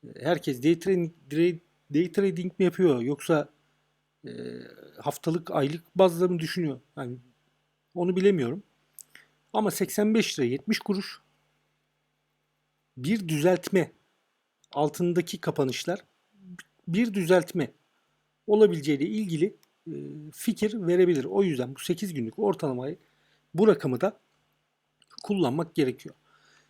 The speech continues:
Yani seksen beş yetmişin altında kapanış yaparsa o zaman gözümüz birinci destek, birinci destek seksen bir lira altmış beşe doğru,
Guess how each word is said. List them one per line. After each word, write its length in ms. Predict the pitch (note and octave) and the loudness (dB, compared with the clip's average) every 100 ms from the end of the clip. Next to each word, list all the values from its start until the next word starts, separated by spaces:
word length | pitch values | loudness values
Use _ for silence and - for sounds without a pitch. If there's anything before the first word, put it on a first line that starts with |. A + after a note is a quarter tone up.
| _ _ | _ _
Yani 240 | F#3 F3+ C3+ | 0 0 0
seksen 460 | G3 E3 A3 A3+ | -2 0 2 4
beş 240 | A#3+ - F3 | 2 0 -2
yetmişin 420 | D3+ - - C#3 | -4 -4 -10 -10
altında 580 | - E3 E3 F#3 C#3 - | 0 2 2 0 -2 -4
kapanış 420 | E3+ F3 C#3 - | -4 -2 -2 -4
yaparsa 500 | - A3 - G3+ G#3 _ _ _ _ - | -2 -2 -2 -6 -6 _ _ _ _ 0
o 100 | F#3 | 2
zaman 280 | G3 E3+ | 4 2
gözümüz 460 | C#3 G#3+ F3+ G3+ G3+ F3+ | 4 2 4 -2 -2 -10
birinci 440 | D#3 F#3 F#3+ F#3+ | 2 4 4 6
destek, 440 | G3 - E3+ E3 _ _ _ _ _ _ _ C#3 | 4 4 -4 -8 _ _ _ _ _ _ _ -4
birinci 380 | D3 D#3 E3 | -2 -2 0
destek 440 | D#3 - - E3 - _ _ _ _ _ _ _ _ _ | 0 0 -4 -10 -16 _ _ _ _ _ _ _ _ _
seksen 520 | - G#3 - A3+ A3+ | -2 -2 2 2 4
bir 120 | F#3 | 2
lira 140 | F#3 | 2
altmış 300 | F#3+ - - | 0 0 -4
beşe 220 | F3 F#3+ E3 | -2 0 4
doğru, 360 | B2+ F#3+ F#3 | 4 2 -2